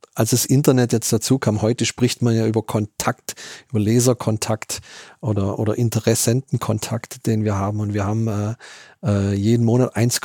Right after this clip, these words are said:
wir erreichen jeden Monat eins Komma fünf Millionen Menschen.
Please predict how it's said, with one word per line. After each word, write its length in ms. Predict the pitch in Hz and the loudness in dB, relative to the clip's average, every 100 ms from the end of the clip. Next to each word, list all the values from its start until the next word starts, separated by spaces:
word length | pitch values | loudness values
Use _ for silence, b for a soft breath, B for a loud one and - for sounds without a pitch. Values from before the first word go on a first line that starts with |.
| - | 0
wir 160 | 113 | 2
erreichen 380 | 107 110 123 - | 2 2 0 0
jeden 180 | 113 110 | 0 0
Monat 260 | 107 110 - | 0 -2 0
eins 260 | 110 - | -2 0
Komma 240 | - 113 104 | 0 0 0
fünf 340 | - 110 - | -2 -2 -2
Millionen 520 | 107 101 101 104 101 104 | -2 0 -2 -2 -6 -4
Menschen. 480 | 104 110 - 120 | -2 -2 -4 -8